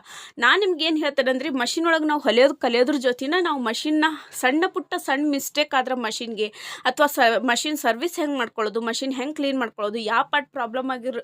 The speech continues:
ಆಗಿದ್ರಿಂದ ಮಷಿನ್ ಪ್ರಾಬ್ಲಮ್ ಆಗ್ತೈತಿ. ಈಗ ನೋಡ್ರಿ, ಈಗ ಕೆ-, ಒಂದ್ ಪಾರ್ಟ್ ಪ್ರಾಬ್ಲಮ್ ಆಗಿರ್ತೈತಿ, ಅದಕ್ಕ ಏನ್ ಆಗ್ತೈತ್ರಿ, ಮಷಿನ್ ಒಳಗ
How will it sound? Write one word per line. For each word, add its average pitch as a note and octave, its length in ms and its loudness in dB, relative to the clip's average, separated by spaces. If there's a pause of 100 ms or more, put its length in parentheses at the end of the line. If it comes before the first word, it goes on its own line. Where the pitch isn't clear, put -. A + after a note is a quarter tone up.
(100)
ಆಗಿದ್ರಿಂದ A#3 580 -4
ಮಷಿನ್ C4+ 440 -4
ಪ್ರಾಬ್ಲಮ್ B3+ 500 -2
ಆಗ್ತೈತಿ. A#3 540 -10 (380)
ಈಗ E4 180 0
ನೋಡ್ರಿ, F#4+ 340 6
ಈಗ D#4+ 320 -4 (280)
ಕೆ-, C#4 100 -4
ಒಂದ್ D4+ 220 0
ಪಾರ್ಟ್ D4+ 360 -8
ಪ್ರಾಬ್ಲಮ್ C4+ 540 2
ಆಗಿರ್ತೈತಿ, A3 520 -4
ಅದಕ್ಕ B3+ 500 -4
ಏನ್ D#4+ 220 0
ಆಗ್ತೈತ್ರಿ, C#4+ 400 -2
ಮಷಿನ್ C#4 440 0
ಒಳಗ B3 260 0